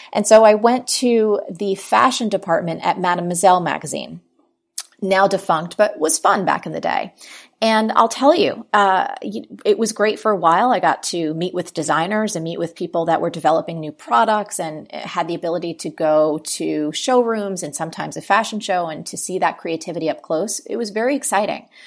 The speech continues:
But after about six months, I started getting <laughs> that same feeling again. And I gotta tell you guys, I was starting to really feel like a loser. I'm like, "I can't apparently hold down a job.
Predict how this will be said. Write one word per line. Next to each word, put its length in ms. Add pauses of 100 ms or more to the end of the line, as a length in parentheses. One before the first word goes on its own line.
(420)
But 100
after 220
about 180
six 220
months, 460 (100)
I 120
started 300
getting 240
<laughs> 80
that 80
same 420
feeling 400
again. 380
And 80
I 80
gotta 220
tell 200
you 80
guys, 300
I 200
was 280 (240)
starting 460
to 140
really 300
feel 200
like 160
a 60
loser. 340
I'm 80
like, 300
"I 100
can't 380 (160)
apparently 400
hold 200
down 180
a 40
job. 320